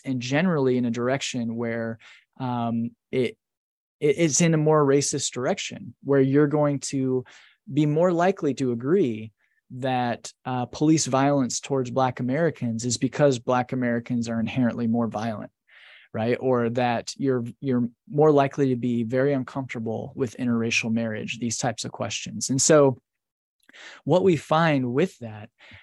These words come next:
is that religion in the U S, especially Christianity and, and Christian nationalism, has been fundamentally racialized from the beginning. And by that, we mean that it aligns with the structuring of society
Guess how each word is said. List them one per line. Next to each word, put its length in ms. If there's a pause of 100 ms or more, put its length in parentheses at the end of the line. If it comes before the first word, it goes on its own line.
is 140
that 200
religion 460
in 100
the 100
U 140
S, 220
especially 460
Christianity 880
and, 160
and 120
Christian 400
nationalism, 800 (480)
has 160
been 240
fundamentally 640
racialized 840
from 200
the 100
beginning. 520
And 140
by 160
that, 260
we 140
mean 300
that 280
it 140
aligns 800 (420)
with 300
the 100
structuring 1080
of 260
society 800